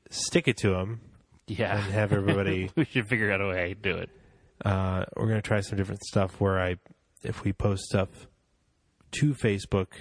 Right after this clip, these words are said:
Speaker 1: inside of Facebook instead
Speaker 2: Yes.
Speaker 1: of posting it from Instagram, I will still post question posts on Instagram.
Speaker 2: Just do a separate
Speaker 1: I will
Speaker 2: post
Speaker 1: do a
Speaker 2: on
Speaker 1: separate post
Speaker 2: yeah.
Speaker 1: on Facebook.
Speaker 2: I have noticed because Facebook does now show you a count of how many people have seen the post, like, it'll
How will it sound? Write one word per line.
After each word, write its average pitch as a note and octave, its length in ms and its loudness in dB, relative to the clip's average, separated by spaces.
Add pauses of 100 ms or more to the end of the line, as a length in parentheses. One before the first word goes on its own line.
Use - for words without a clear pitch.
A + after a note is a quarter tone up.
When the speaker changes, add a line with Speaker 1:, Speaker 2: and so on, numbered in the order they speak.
(500)
Speaker 1:
inside A2 500 0
of F2+ 100 -4
Facebook F#2+ 420 -2 (220)
instead G2+ 320 -2
Speaker 2:
Yes. F#2+ 60 0
Speaker 1:
of - 240 -8 (140)
posting G2+ 340 0
it - 100 -6
from - 160 -8
Instagram, A#2+ 680 0 (520)
I A#2+ 100 6
will C3 100 4
still F3+ 280 2
post B2+ 300 2
question A#2+ 420 2
posts G#2+ 340 2
on G#2 140 -2
Instagram. G#2 640 0 (140)
Speaker 2:
Just - 120 -2
do A2+ 60 6
a F#2+ 60 2
separate - 380 0
Speaker 1:
I A#2 140 6
will A2+ 60 2
Speaker 2:
post A2+ 120 2
Speaker 1:
do A2 40 2
a G#2 80 2
Speaker 2:
on E2+ 80 -2
Speaker 1:
separate A2+ 300 0
post G2 220 0
Speaker 2:
yeah. E2+ 80 -2
Speaker 1:
on F#2 60 -4
Facebook. G2 380 0 (200)
Speaker 2:
I G#2+ 100 4
have C#3+ 160 2
noticed C#3+ 240 0
because A2+ 200 -2
Facebook B2 300 0 (100)
does G#2 420 2
now F2 580 0
show - 320 0
you G2+ 200 -2
a - 40 -8
count F#2+ 340 0
of F#2 80 -4
how F#2+ 160 -4
many F#2+ 140 -2
people F#2 280 -4
have D#2+ 220 -2 (220)
seen A2+ 400 -2
the B2+ 80 -4
post, - 560 -4
like, F2 120 -4
it'll E2+ 180 -4